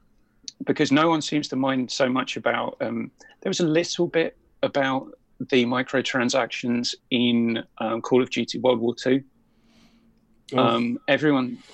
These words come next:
Speaker 1: everyone seems to have forgotten that Modern Warfare, they were charging for the map packs that were all free with the original game if you bought, um, if you bought it, and no one, because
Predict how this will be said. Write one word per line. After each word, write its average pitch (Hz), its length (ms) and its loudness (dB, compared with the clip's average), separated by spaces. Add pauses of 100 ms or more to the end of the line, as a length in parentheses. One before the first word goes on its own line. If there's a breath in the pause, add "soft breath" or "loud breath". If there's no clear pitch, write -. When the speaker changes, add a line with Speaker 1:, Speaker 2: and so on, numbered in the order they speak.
Speaker 1:
everyone 139 360 2
seems 147 500 2
to - 120 -2
have 127 100 0
forgotten 120 760 -2
that 120 260 2
Modern 127 380 2
Warfare, 123 480 0
they 113 160 0
were 113 100 -6
charging 117 800 -2 (100)
for 131 100 -4
the 107 140 -4 (160)
map 120 340 -6
packs - 500 -8 (400)
that 123 100 2
were 117 160 0
all 117 180 2
free 117 400 0
with 117 200 -2
the 117 100 2
original 113 380 -2
game 117 360 -4
if - 160 -10
you 117 60 -10
bought, 117 300 -6 (260)
um, 110 340 -2 (800 loud breath)
if - 200 -6
you 127 80 4
bought 120 260 4
it, 123 200 2 (420)
and 127 280 2
no 143 260 4
one, 117 360 -4 (420)
because - 480 -2